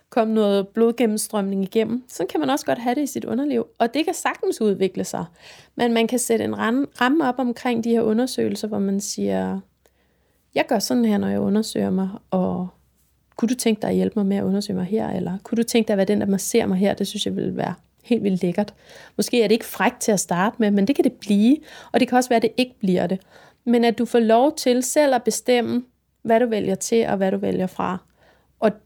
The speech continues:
det tror jeg altså desværre, der er rigtig mange af, af os kvinder, som er ret dårlige til at,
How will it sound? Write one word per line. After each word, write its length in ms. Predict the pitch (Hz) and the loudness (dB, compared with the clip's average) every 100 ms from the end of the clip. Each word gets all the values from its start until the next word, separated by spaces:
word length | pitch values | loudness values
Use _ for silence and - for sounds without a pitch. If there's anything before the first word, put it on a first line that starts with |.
| - | -2
det 120 | 247 | -2
tror 200 | - 262 | 2 2
jeg 60 | 208 | 4
altså 140 | 202 | 2
desværre, 360 | 196 202 226 226 | -2 0 0 2
der 60 | |
er 80 | 220 | 2
rigtig 240 | 233 233 | 0 0
mange 320 | 226 214 233 226 | 0 2 2 2
af, 160 | 208 - - | 0 -4 -4
af 180 | 208 208 | 0 0
os 220 | 214 214 - | 0 -2 -2
kvinder, 280 | 220 214 | 0 0
som 280 | 226 220 202 | 0 0 0
er 160 | 196 196 | -2 -2
ret 200 | 214 - | -4 -2
dårlige 300 | 202 214 233 | 0 2 2
til 180 | - 214 | 0 0
at, 380 | 208 190 190 | 0 0 0